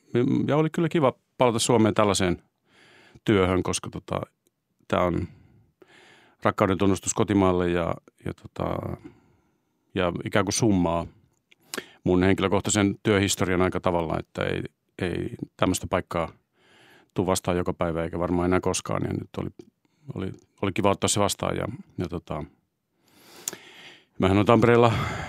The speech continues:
viettänyt aikaa ja o-, tehnyt työtä ja opiskellut kahdeksankymmentäluvulta lähtien, mutta ko-, koska ennen mä en ole asunut täällä varsinaisesti, mutta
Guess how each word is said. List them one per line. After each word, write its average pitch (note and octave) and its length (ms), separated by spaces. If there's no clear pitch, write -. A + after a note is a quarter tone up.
viettänyt A2+ 380
aikaa A2+ 420
ja G#2 160
o-, - 140
tehnyt G2+ 240
työtä G#2 280
ja G2 140
opiskellut G2 540
kahdeksankymmentäluvulta F2+ 920
lähtien, F2 580
mutta - 240
ko-, - 80
koska G#2 280
ennen G2+ 140
mä G2+ 140
en G2 100
ole G2+ 100
asunut G2+ 340
täällä F2 340
varsinaisesti, F#2 500
mutta - 300